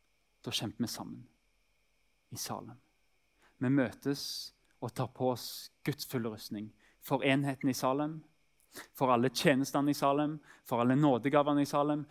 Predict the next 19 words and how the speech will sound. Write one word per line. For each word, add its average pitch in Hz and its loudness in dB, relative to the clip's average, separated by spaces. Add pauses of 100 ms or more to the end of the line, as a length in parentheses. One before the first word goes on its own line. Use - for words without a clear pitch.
(180)
for 113 0
alle 123 0
ekteskaper 151 0
i - -4
Salem, 151 0 (180)
for 117 0
alle 123 2
mor-, 151 4
far-, 156 4 (160)
barn-relasjonene, 165 2 (180)
for 127 0
alle 139 4
arbeidsplassene, 160 0
så 147 -6
kjemper 127 -2
vi 143 -2
sammen 139 0
i 117 -2
bønn 123 0